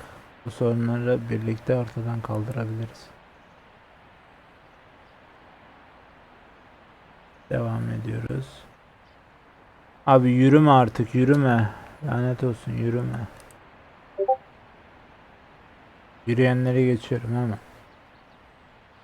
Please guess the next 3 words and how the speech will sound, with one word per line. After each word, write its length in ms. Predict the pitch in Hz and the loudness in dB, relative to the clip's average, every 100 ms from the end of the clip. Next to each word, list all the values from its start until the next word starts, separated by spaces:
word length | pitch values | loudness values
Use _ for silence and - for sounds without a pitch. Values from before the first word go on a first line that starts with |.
| - - 120 135 - - - - _ _ _ _ _ _ _ _ _ _ _ _ _ _ _ _ _ _ _ _ _ _ - | -20 -16 -14 -14 -18 -20 -20 -20 _ _ _ _ _ _ _ _ _ _ _ _ _ _ _ _ _ _ _ _ _ _ -8
Yine 280 | 135 139 139 | 2 6 6
mi 160 | 135 127 | 6 8
Rose? 520 | 123 117 110 - | 8 6 4 -4